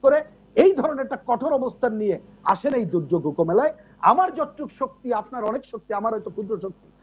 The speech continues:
আমাকে, আমার দলও কাজ করছে, কিন্তু সেই গল্প করার জন্য আসি নাই,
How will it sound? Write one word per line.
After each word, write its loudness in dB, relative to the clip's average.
আমাকে, 0
আমার 0
দলও 2
কাজ -6
করছে, -2
কিন্তু -6
সেই 0
গল্প 4
করার 0
জন্য -6
আসি -4
নাই, -4